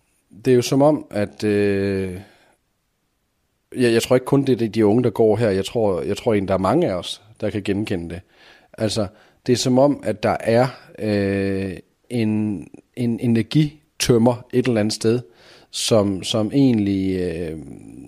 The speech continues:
er lidt udefinerbar og ikke er sådan konkret, for det handler ikke om, at man nødvendigvis står og laver det samme fysisk hårde arbejde time efter time, og så bliver man fysisk træt. Det er en anden udmattelse.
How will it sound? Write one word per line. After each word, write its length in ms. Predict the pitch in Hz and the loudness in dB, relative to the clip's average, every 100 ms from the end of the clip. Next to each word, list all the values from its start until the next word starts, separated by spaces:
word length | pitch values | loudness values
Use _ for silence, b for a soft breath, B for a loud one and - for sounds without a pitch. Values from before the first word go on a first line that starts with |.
| 55 - _ _ | -20 -20 _ _
er 140 | - 110 | -2 0
lidt 180 | 127 | 2
udefinerbar 800 | 131 151 135 143 135 113 113 110 | 2 2 2 2 4 4 2 2
og 120 | 92 | 2
ikke 120 | 120 139 | 0 0
er 40 | |
sådan 200 | - 117 | -2 -2
konkret, 540 | - 104 98 139 120 | -2 -4 0 2 2
for 100 | - | 2
det 120 | 107 104 | 0 0
handler 220 | 117 131 | 2 2
ikke 140 | 131 | 4
om, 120 | 127 | 2
at 80 | 104 | 0
man 140 | 104 104 | -2 -2
nødvendigvis 520 | 107 117 107 107 104 | 0 0 0 -2 -2
står 300 | - 113 92 | 0 2 2
og 240 | 87 101 | 0 0
laver 340 | 101 104 117 98 | 2 4 4 2
det 160 | 85 101 | -2 -4
samme 260 | 101 107 | -2 -4
fysisk 400 | 113 123 101 95 | -2 -2 -2 -6
hårde 260 | - 104 104 | 0 0 2
arbejde 520 | 98 113 101 98 98 | 2 2 0 0 -4
time 280 | 92 120 113 | -4 0 0
efter 200 | 101 98 | -2 -6
time, 300 | - 110 113 | -4 -2 0
og 40 | |
så 100 | 104 | -2
bliver 180 | 104 107 | -2 0
man 100 | 101 | 0
fysisk 380 | 92 120 101 98 | -2 -4 -4 -10
træt. 240 | - 110 | -6 -4
Det 60 | 127 | -2
er 20 | |
en 60 | 113 | 2
anden 180 | 120 151 | 4 4
udmattelse. 600 | 123 113 90 98 - | 4 2 0 -2 -8